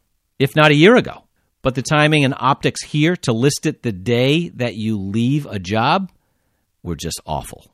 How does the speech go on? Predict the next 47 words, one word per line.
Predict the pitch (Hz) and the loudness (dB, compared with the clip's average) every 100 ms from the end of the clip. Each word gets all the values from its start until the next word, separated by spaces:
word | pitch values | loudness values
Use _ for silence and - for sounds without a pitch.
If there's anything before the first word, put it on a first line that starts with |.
| - | -14
Now, | 80 80 _ - | -12 -12 _ -20
how | - 151 151 | 0 4 6
will | 147 | 4
Cooley | - 165 151 151 | 2 2 4 4
be | 143 120 | 4 2
received | 107 - - 180 185 185 | 0 -2 -2 2 2 2
when | 151 | 0
he | 135 | 0
returns | 117 - 156 156 170 - | -2 -2 0 2 0 -2
to | 156 | 0
the | 147 151 | 2 2
Amp | 180 - | 0 -2
with | 139 120 | -4 -4
his | 110 | 0
Hoyas | 139 147 170 143 | 2 4 2 0
next | 131 151 - | -2 -4 -2
year | 156 185 190 _ - | 0 0 -4 _ -4
or | 127 | -2
the | 131 | 2
year | 139 147 | 4 6
after | 160 - 185 | 4 2 0
or | 135 | 2
the | 123 | 4
year | 151 165 | 6 6
after | 156 135 | 4 0
that? | 139 208 - _ _ _ - | 0 -2 -6 _ _ _ 0
Or | 156 | 2
when | 190 | 4
he's | 185 - | 2 2
seen | 202 | 2
on | 202 202 | 2 2
the | |
streets | - - 240 - | 0 0 0 0
he | 165 | -2
grew | 151 180 | 2 2
up | 226 - | 2 0
on? | 131 73 - _ - | -2 -4 -14 _ -8
We | 139 151 | -4 -2
shall | - 127 113 | 2 2 0
see. | - 92 71 | -4 -6 -8
Uh, | 87 - - 76 | -12 -14 -16 -14
his | - 143 135 | -2 0 0
legacy | 135 160 156 - 147 | 2 2 2 0 0
at | 123 | 0
Providence | - 135 123 127 123 - - - _ - | 2 2 2 0 -4 -6 -12 -18 _ -8
should | - 160 135 | 0 2 2
be | 123 127 | 2 2